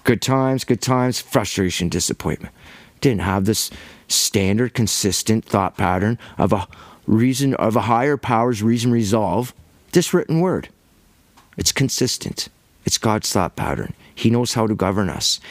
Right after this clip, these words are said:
He created us. He loves us. Hey, guess what? I took a D N A test, and God is my father. Isn't that just awesome? He knows best. Okay, li-, you trust the government, you trust science?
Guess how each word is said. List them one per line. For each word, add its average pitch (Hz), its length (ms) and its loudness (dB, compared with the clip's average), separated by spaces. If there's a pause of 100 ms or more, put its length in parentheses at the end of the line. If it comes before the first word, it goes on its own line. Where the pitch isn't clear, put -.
(120)
He - 120 0
created 120 560 0
us. 90 180 -2
He 120 120 2
loves 110 340 0
us. - 280 -4 (260)
Hey, 131 100 4
guess 139 300 0
what? 113 200 0 (360)
I - 80 0
took 143 240 0
a 120 60 2
D 120 200 0
N 113 120 0
A 101 140 0
test, 135 420 -4 (500)
and 92 280 2 (680)
God 127 280 0
is 95 140 -2
my 104 120 2
father. 104 480 -4 (460)
Isn't 120 180 0
that 117 140 0
just - 240 -2
awesome? 113 400 -2 (100)
He - 220 0
knows 131 280 0
best. - 580 -4 (680)
Okay, 131 280 2
li-, 156 240 0 (200)
you 139 260 2
trust - 280 -2
the 147 60 0
government, 147 360 2
you 120 60 0
trust - 280 -2
science? 139 500 -2